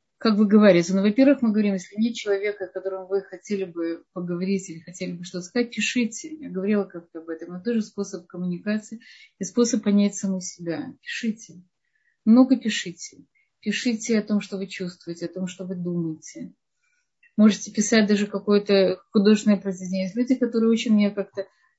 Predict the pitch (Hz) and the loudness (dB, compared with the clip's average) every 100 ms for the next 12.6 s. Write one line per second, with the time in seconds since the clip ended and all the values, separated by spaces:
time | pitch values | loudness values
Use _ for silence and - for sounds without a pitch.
0 | _ - 208 208 202 196 190 214 202 - | _ 0 6 8 6 4 2 4 2 0
1 | 180 175 180 - 285 - - _ _ 175 | -4 -6 -6 -12 -20 -20 -20 _ _ -6
2 | 175 180 190 180 180 185 185 180 202 196 | -4 -2 0 0 0 -2 -4 0 4 4
3 | - - 180 175 185 196 202 190 180 - | 2 -4 -2 0 2 2 2 0 -4 -6
4 | 175 185 196 196 _ _ _ _ _ _ | -14 -4 -4 -4 _ _ _ _ _ _
5 | _ - 175 175 190 190 190 185 - 190 | _ -10 -4 0 2 2 0 -4 -2 -2
6 | - 185 - 185 180 - 208 - - 240 | -2 -4 0 0 2 2 2 2 -2 2
7 | 220 185 - - - 180 180 196 - - | 2 2 -12 -16 -8 -6 -6 -12 -12 -6
8 | 202 175 165 - - 175 208 226 - _ | -4 -2 -4 -8 -6 0 4 4 2 _
9 | - _ - 226 247 240 240 262 226 185 | -20 _ 4 4 4 0 2 2 4 2
10 | 185 185 - 196 185 190 196 190 175 170 | -2 -6 2 4 6 4 4 0 -14 -14
11 | 165 - 175 170 170 - 190 185 170 160 | -14 -14 -12 -12 -12 -4 -2 0 -4 -12
12 | - _ - 202 202 | -16 _ -14 -10 -10